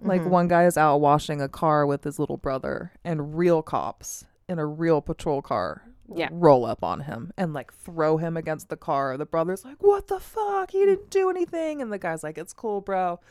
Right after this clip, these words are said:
Speaker 1: Just tell mom I'm gonna be gone for two weeks." <laughs> Like,
Speaker 2: Amazing.
Speaker 1: it's all part of an experiment. <laughs> They are blindfolded before they get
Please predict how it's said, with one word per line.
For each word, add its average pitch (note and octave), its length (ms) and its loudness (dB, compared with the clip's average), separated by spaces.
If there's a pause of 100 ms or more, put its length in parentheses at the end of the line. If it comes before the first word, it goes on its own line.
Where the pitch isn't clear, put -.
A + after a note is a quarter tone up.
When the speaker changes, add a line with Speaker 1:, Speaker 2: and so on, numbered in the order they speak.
(160)
Speaker 1:
Just - 160 -20
tell G3 260 2
mom F#3+ 540 0
I'm E3 60 -6
gonna E3 120 -6
be E3 140 -4
gone E3+ 260 -2
for E3+ 160 -10
two E3 260 -8
weeks." D3+ 600 -8
<laughs> - 60 -20 (640)
Like, G#3 100 -4
Speaker 2:
Amazing. E3 540 -2
Speaker 1:
it's G3 160 -4
all E3 160 -2
part D#3+ 280 -6
of E3+ 80 -6
an E3 120 -4
experiment. C3 800 -12
<laughs> - 40 -12 (920)
They F3+ 200 -4
are F#3+ 140 0
blindfolded G3 1120 -4
before F3 440 0
they E3+ 140 0
get D#3+ 280 -2